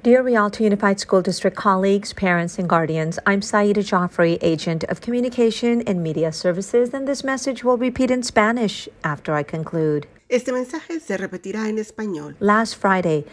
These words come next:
Speaker 1: California Governor Gavin Newsom took action related to the opening of schools for the upcoming school year. He announced that schools in counties that are on the covid nineteen watch list will start the year with distance learning.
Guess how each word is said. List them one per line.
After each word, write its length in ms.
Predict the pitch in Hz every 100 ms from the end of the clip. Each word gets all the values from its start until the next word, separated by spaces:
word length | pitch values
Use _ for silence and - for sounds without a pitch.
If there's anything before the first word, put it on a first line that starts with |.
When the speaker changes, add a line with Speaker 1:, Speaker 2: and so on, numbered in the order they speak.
| - - -
Speaker 1:
California 580 | 214 202 208 214 208 190
Governor 400 | 196 180 175 165
Gavin 400 | 170 156 165 160
Newsom 400 | 160 - 156 147
took 240 | 175 175 -
action 400 | 175 - 208 185
related 400 | 175 160 165 160
to 80 | 160
the 140 | 160
opening 380 | 170 170 196 196
of 80 | 196
schools 560 | - 185 165 156 147 - - -
for 120 | 175
the 160 | 156 -
upcoming 420 | - - 160 160
school 280 | - 170 156
year. 300 | 151 147 - - - -
He 160 | 208 190
announced 460 | 160 156 175 -
that 100 | -
schools 400 | - - 156 156
in 140 | 190 190
counties 640 | - 220 220 165 143 - -
that 180 | 170 165
are 140 | -
on 140 | 160 156
the 80 |
covid 400 | 156 156 147 156
nineteen 400 | 151 151 - 160
watch 340 | 151 160 - 226
list 240 | 254 - - - -
will 220 | 175 214 294
start 340 | - 196 185
the 80 | 165
year 240 | 160 165
with 200 | 202 233
distance 440 | 185 - 190 185 185
learning. 380 | 165 151 147